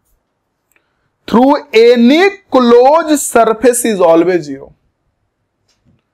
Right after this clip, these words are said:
The net magnetic flux through any closed surface, जो चारों ओर से बंद हो, स्फीयर हो गया, क्यूब हो गया, ये सब, "through any closed surface is always zero."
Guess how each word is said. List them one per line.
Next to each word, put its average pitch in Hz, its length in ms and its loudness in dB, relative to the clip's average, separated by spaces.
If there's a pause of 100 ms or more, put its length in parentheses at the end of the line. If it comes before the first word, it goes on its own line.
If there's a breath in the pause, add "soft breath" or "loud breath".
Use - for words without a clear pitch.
(580)
The 175 160 -4
net 247 600 0
magnetic 233 760 0
flux 175 480 -2 (840)
through 240 260 2 (160)
any 240 440 2 (200)
closed 233 480 0
surface, 208 240 -2
जो 202 100 0
चारों 202 280 0
ओर 214 80 0
से 214 120 -4
बंद 180 320 -4
हो, - 300 -20
स्फीयर 160 400 -4
हो 151 160 -4
गया, 151 240 0
क्यूब 156 380 -6
हो 147 140 -6
गया, 147 160 -2
ये 143 160 -4
सब, - 200 -18 (960)
"through 214 340 2
any 311 280 0
closed 254 360 0
surface 226 420 -2
is 175 100 0
always 160 420 -4
zero." 139 180 -18